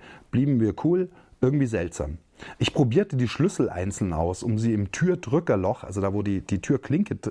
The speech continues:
äh, dann reinkommt, um sie dort zu verkanten und die Tür zu öffnen, aber es half nichts. Doch plötzlich kam mir die Idee,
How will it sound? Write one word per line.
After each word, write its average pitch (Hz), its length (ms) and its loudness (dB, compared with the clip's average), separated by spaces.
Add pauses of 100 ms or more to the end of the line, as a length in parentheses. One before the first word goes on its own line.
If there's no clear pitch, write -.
(120)
äh, 95 160 -2
dann 98 180 -2
reinkommt, 117 560 0 (300)
um 120 120 2
sie 120 140 0
dort 113 200 0
zu 147 100 0
verkanten 117 680 0
und 90 200 -2
die 117 80 0
Tür 147 220 0
zu - 140 -2
öffnen, 98 320 -2
aber 92 200 -2
es - 160 -6
half 104 200 0
nichts. 78 340 -4 (600)
Doch - 140 6
plötzlich 170 420 0
kam 139 200 0
mir 135 140 0
die 123 180 0
Idee, 107 380 0